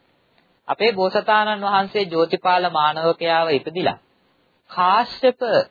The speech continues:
බුද්ධ ශාසනයේ ක්‍රමානුකූලව ඒ බුද්ධ ශාසනයට ලං වෙච්ච හැටි. ගටිකාර කියන කල්යාණ මිත්‍රයාගේ ඇසුර නිසා අපේ බෝසතාණන් වහන්සේට නිසි මඟ ලැබුණු හැටි.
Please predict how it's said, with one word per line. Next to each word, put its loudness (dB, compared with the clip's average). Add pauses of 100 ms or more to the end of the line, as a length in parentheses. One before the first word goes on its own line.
(200)
බුද්ධ -8
ශාසනයේ -4 (840)
ක්‍රමානුකූලව -2
ඒ -2
බුද්ධ -4
ශාසනයට -2
ලං -4
වෙච්ච -2
හැටි. -2 (1500)
ගටිකාර 2
කියන -2
කල්යාණ -2
මිත්‍රයාගේ -2
ඇසුර 0
නිසා -4 (1300)
අපේ 0
බෝසතාණන් 0
වහන්සේට -4
නිසි -8
මඟ -2
ලැබුණු -4
හැටි. -4